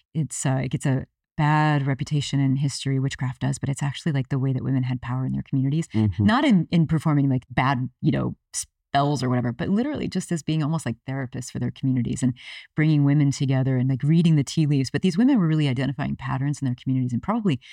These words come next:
Speaker 1: they had power through intuition. And it was just, anyway, there's all these cool things about that. But I, but I've learned about that through, weirdly, ice cream,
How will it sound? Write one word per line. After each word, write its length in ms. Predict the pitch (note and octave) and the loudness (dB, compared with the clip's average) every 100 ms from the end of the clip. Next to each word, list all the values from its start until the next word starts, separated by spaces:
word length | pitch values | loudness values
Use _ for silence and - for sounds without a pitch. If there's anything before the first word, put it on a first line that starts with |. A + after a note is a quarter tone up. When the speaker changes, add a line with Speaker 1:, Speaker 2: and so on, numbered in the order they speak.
| - - - - _ _ _ - | -20 -20 -20 -20 _ _ _ -4
Speaker 1:
they 120 | D3+ | -2
had 220 | C3+ C3+ | 0 -2
power 440 | - C#3+ C#3 C3+ C3 | -4 -4 -2 -2 -4
through 520 | - C#3 C3 C3 B2 - | -4 -2 0 0 -2 -4
intuition. 840 | C#3 - C3+ C3+ - C3 - B2 - - - - - | -6 -4 -4 -4 -2 -4 -4 -6 -10 -20 -20 -16 -2
And 120 | D#3 D3+ | 0 2
it 20 | |
was 140 | E3 | 0
just, 180 | D3 A3 | 0 0
anyway, 260 | C4 E3+ - | 0 0 0
there's 160 | A3 G#3+ | 0 2
all 180 | B3 | 2
these 140 | C4+ A3+ | 2 2
cool 180 | G3+ F#3+ | 0 2
things 300 | F3 D#3+ D3 _ _ _ _ _ _ _ | 2 2 0 _ _ _ _ _ _ _
about 220 | D#3 C#3+ | 0 2
that. 140 | C3+ C3 | 2 0
But 100 | D#3+ | 0
I, 100 | - | 0
but 140 | - D#3 | 2 2
I've 120 | C#3 | 2
learned 380 | C#3+ E3 A#3+ B3 | 4 4 6 4
about 240 | C3+ B2+ | 2 0
that 220 | C3+ C3+ - - - | -2 -4 -6 -10 0
through, 320 | D4+ D#4+ D4 | 4 4 6
weirdly, 640 | F#3+ G#3 C#4 G3 D#3+ E3+ - | 6 6 4 4 4 2 2
ice 240 | G3+ A3+ | 0 0
cream, 320 | - B2+ A#2+ | -2 -4 -4